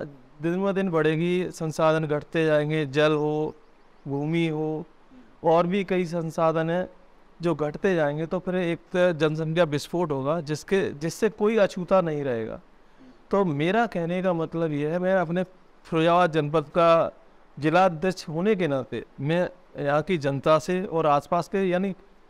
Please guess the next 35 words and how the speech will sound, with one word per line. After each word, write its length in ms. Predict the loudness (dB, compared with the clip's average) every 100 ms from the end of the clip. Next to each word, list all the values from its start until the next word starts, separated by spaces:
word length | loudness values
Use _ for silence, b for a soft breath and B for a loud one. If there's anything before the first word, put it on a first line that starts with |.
| b b -4
समस्त 460 | 0 2 0 -2
उत्तर 360 | -6 -4 -2 -2
प्रदेश 320 | 0 -4 2
वासियों 340 | 0 2 -2
से 200 | -2 -4
एक 120 | -2 -4
आग्रह 400 | -4 -2 0 0
करूँगा। 400 | 0 -2 -2 -2
हमारी 300 | 2 2 2
भी 120 | 2
आबादी 420 | 4 4 2 2 0
उत्तर 260 | 2 -2
प्रदेश 320 | -2 -2 -2
की 100 | -2
लगभग 340 | 0 2 2 0 -6 -20 0
प-, 140 | 0 0 0
तेईस 240 | 0 0
सौ 100 | -2
पच्चीस 380 | -2 -2 -4 -4
करोड़ 300 | -2 -2 0
के 80 | 0
आसपास 400 | 0 0 -4 -2
हो 100 | -6
चुकी 320 | -6 -6 -6
है, 260 | -4 -6 -10 b b b b
जो 140 | 0 0
कि 120 | 0
जिसमें 300 | -2 -2 -4
पाकिस्तान 540 | 2 2 2 0 0
को 100 | 0
भी 100 | -4
पीछे 260 | -2 -2 -2
छोड़ 260 | -4 -6 -4
दिया 240 | -4
है। 100 | -6